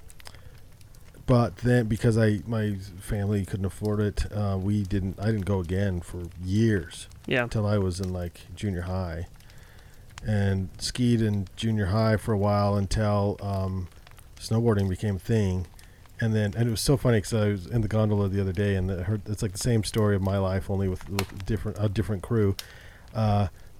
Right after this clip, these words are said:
Speaker 1: it was like, "Let's figure out how to do the snowboard thing." So I somehow bought a snowboard. I don't know. My, prob-, I'm sure my mom gave it to me. And we went to Powder Mountain, and it was like, "Everybody fend for yourself." Like,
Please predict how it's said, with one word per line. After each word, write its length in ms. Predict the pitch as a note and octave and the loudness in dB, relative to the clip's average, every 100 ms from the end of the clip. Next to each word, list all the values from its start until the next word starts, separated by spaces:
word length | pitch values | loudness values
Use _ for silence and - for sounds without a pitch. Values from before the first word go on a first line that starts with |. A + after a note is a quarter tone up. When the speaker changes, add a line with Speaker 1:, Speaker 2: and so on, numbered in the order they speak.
| - - | -20 -6
Speaker 1:
it 120 | B2+ | -2
was 140 | A2+ G#2+ | 0 0
like, 220 | G#2+ - | 0 2
"Let's 440 | B2 C3 - - - - - - - - | 0 2 -2 -6 -8 -16 -20 -20 -20 -4
figure 220 | D3 C3 | 2 4
out 60 | A#2+ | 6
how 60 | |
to 60 | A#2+ | 6
do 80 | A#2 | 4
the 60 | G#2 | 4
snowboard 420 | - C#3 A2+ G2+ | 4 4 4 2
thing." 340 | G#2 G2 A2+ - - | 0 0 0 -4 -14
So 500 | - A2+ G#2+ G#2 G2+ - | -4 2 4 4 0 -4
I 120 | A2 F#2+ - - | -4 -4 -10 -6
somehow 460 | C3 A#2+ A2 G#2 - - - | 0 2 2 0 -4 -18 -16
bought 320 | G#2 G2 A2 | -6 0 0
a 40 | G2+ | 0
snowboard. 460 | - A#2+ F#2 F#2+ | 2 2 4 4
I 40 | G2 | 4
don't 80 | G2 | 2
know. 160 | G2 | 0
My, 160 | F2 G#2 | 0 -2
prob-, 260 | F#2 A2 F#2 - | 0 -2 -4 -10
I'm 60 | |
sure 180 | - B2 | 0 2
my 100 | G2+ | 4
mom 240 | G2 G#2 | 4 2
gave 180 | A2+ G2 | 2 2
it 60 | F2+ | 2
to 80 | F#2+ | 0
me. 100 | G#2+ - - - - - - - | -2 -4 -16 -20 -20 -20 -10 -2
And 220 | G#2+ G#2 | 0 2
we 180 | A2 A2 | 2 4
went 160 | A2+ G2 | 2 2
to 60 | |
Powder 280 | G2+ C3+ C3+ | 4 6 8
Mountain, 540 | B2 A#2+ - F#2+ G#2+ - - - - | 8 6 4 0 0 -4 -14 -20 -6
and 160 | A2 G#2+ | 0 0
it 100 | E2 | 0
was 180 | G2+ G2+ | 0 0
like, 220 | G2+ G2 - A2+ | 0 -2 -6 -2
"Everybody 420 | A#2+ B2 A#2+ A2 | 2 6 6 4
fend 360 | - C3+ C3+ B2+ | 4 6 6 6
for 100 | D3 | 6
yourself." 640 | C#3+ E3+ E3+ C3+ A#2 - | 8 10 12 12 8 4
Like, 280 | A2 G#2 | 2 2